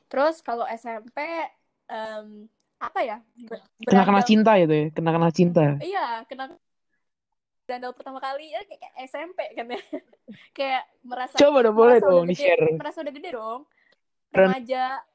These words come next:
Speaker 2: Iya.
Speaker 1: mulai cinta-cintaan, jerawatan, ya kan? <laughs> Fase-fase,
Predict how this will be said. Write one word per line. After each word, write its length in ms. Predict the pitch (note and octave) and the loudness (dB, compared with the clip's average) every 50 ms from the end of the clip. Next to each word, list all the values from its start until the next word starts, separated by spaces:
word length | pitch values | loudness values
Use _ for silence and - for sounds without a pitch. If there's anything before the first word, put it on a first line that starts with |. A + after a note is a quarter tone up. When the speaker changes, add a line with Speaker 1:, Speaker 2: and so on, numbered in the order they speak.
| _ _ _ | _ _ _
Speaker 2:
Iya. 280 | - F3 F3+ F3 E3 D3+ | 6 6 8 8 6 4
Speaker 1:
mulai 200 | D3 C#3 C3+ C#3 | 2 0 -2 -4
cinta-cintaan, 680 | C#3+ B3 B3 - C4 A#3+ _ B3+ B3 - C4+ C4 C4 C4 | -6 -10 -12 -16 -20 -14 _ -12 -10 -8 -8 -8 -8 -8
jerawatan, 600 | C4+ B3+ C4 A#3+ A#3+ B3 B3+ B3+ _ - C#4 C4+ C4+ | -10 -10 -10 -8 -8 -8 -8 -10 _ -12 -12 -12 -10
ya 120 | C#4 C4+ F4 | -12 -10 -8
kan? 140 | F#4+ C#5+ C#5 - _ _ _ _ _ _ _ _ _ _ _ _ _ _ _ _ | -8 -8 -8 -12 _ _ _ _ _ _ _ _ _ _ _ _ _ _ _ _
<laughs> 680 | _ G#4 G4+ - _ E4+ D4 - _ _ _ _ _ _ | _ -18 -18 -16 _ -14 -14 -14 _ _ _ _ _ _
Fase-fase, 640 | - E4 D#4+ D#4 C#4+ D#4 D#4 - D#4 C#4+ - - | -4 2 2 4 4 4 4 4 2 0 0 -2